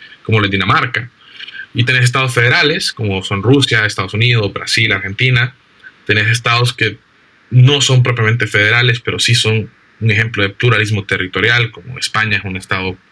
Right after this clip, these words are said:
eh, au-, eh, con, con autonomías, con las comunidades autónomas.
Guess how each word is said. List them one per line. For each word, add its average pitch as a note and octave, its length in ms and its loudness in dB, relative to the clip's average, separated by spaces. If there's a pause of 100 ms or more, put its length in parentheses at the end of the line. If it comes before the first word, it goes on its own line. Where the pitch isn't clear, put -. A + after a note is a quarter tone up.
(180)
eh, E2+ 480 -4
au-, G2+ 220 -6 (140)
eh, F#2 220 -2
con, F2+ 320 -14 (380)
con F#2+ 140 -6
autonomías, A2+ 720 0
con - 180 -16
las - 120 -12
comunidades F2+ 340 -8
autónomas. A2 600 -2